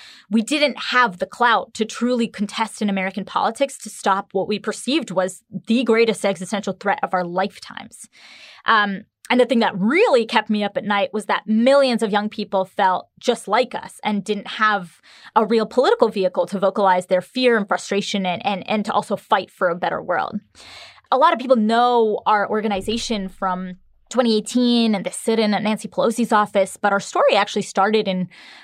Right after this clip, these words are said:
early twenty sixteen, even prior to the Trump election, um, where all of these friends in the climate movement started coming together to basically strategically plan for or front load,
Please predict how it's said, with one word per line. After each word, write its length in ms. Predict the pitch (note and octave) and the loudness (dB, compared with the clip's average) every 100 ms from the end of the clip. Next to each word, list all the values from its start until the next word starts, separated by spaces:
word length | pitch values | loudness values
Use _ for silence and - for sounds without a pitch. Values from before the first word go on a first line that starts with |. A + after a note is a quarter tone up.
| - | 4
early 260 | B3+ C#4+ A3 | 4 4 0
twenty 260 | - A#3 | 0 0
sixteen, 560 | A3 - - - G3 E3+ | 0 -2 -4 -4 -8 -4
even 240 | G3+ A3 | 0 0
prior 380 | A3 A3+ A3 A#3 | -2 -2 0 0
to 140 | A3+ F#3+ | 0 -4
the 80 | |
Trump 280 | F#3 - F#3 | -2 -2 -2
election, 640 | E3+ F#3+ - - - A3 - - - - - | 0 -2 -2 -6 -6 -6 -10 -14 -20 -20 -4
um, 380 | - A3 G#3 G3+ | 0 2 2 -2
where 420 | G3+ A3+ G#3+ - _ - | 0 2 2 0 _ 4
all 180 | C4 | 6
of 80 | C4 | 4
these 280 | A3 F#3+ - | 2 -6 -8
friends 380 | - A3+ A3 G3 | -2 0 0 -2
in 80 | G3 | -4
the 60 | |
climate 320 | G3 D4 E4 A3 | 0 2 2 0
movement 360 | G#3+ G3+ F#3 | -2 -2 -6
started 380 | - G3+ G3 F3 _ - | -2 -2 -2 -6 _ -16
coming 300 | - A#3+ A3+ | -2 0 0
together 640 | G#3+ F#3 G#3+ G3 F#3+ F#3 - | -2 -2 0 2 0 -4 -8
to 360 | - G#3 F#3 - | -4 -4 -2 -2
basically 540 | C#4+ F4+ F4 A#3 G3 | -2 -4 -2 -2 -2
strategically 800 | - - A3 - D#4 D#4 G#3+ G#3+ | -8 -6 -6 -4 -4 -4 -6 -8
plan 340 | - A3 G#3 | -4 -2 -2
for 260 | - F3 E3+ | -4 -4 -2
or 160 | F#3 | -4
front 400 | F3+ - B3 - | -6 -4 -2 -2
load, 460 | G3+ F#3 F3 E3+ | -2 -2 0 -2